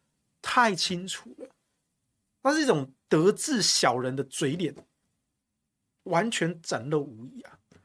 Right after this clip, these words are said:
讲句难听点，你林耕仁就在当柯建铭的小弟啊，你就在当民进党的打工仔啊。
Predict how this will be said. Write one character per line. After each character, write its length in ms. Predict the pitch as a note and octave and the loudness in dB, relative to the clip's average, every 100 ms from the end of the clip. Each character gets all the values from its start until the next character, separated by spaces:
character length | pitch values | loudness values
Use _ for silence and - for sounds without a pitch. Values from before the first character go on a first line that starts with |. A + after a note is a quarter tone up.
| _ _ _ _ _ _ _ _ _ _ _ _ _ _ _ _ _ | _ _ _ _ _ _ _ _ _ _ _ _ _ _ _ _ _
讲 220 | G#3 G#3 | 0 2
句 100 | C4+ | 4
难 220 | C4+ G#3 | 4 2
听 200 | A#3 C4+ | 2 -2
点， 280 | C4 D3+ - _ _ _ _ _ _ _ _ _ _ | 0 -2 -4 _ _ _ _ _ _ _ _ _ _
你 80 | G#3 | 2
林 240 | A3 C#4+ | 4 6
耕 120 | E4+ | 8
仁 160 | D4 A3+ | 8 4
就 120 | D4 | 6
在 100 | C#4+ | 6
当 180 | C#4+ C#4+ | 6 4
柯 200 | - C4+ | 4 6
建 160 | D4+ | 6
铭 120 | G#3 G3 | 4 4
的 120 | G3+ | 4
小 200 | - D#3+ | 6 2
弟 280 | E3 B3+ G3+ | 0 4 6
啊， 260 | F#3+ A3 _ _ _ _ _ _ _ _ _ _ _ _ _ | 4 0 _ _ _ _ _ _ _ _ _ _ _ _ _
你 120 | G#3+ | 0
就 100 | D#4+ | 6
在 80 | E4 | 8
当 220 | D#4 D4 | 8 4
民 120 | B3 A#3 | 4 2
进 120 | B3+ | 4
党 120 | A3 | 4
的 60 | G#3 | 4
打 140 | D#3+ | 2
工 200 | E3 B3+ | 4 0
仔 160 | - C3+ C3+ | 0 2 4
啊。 260 | D3+ E3+ | 2 0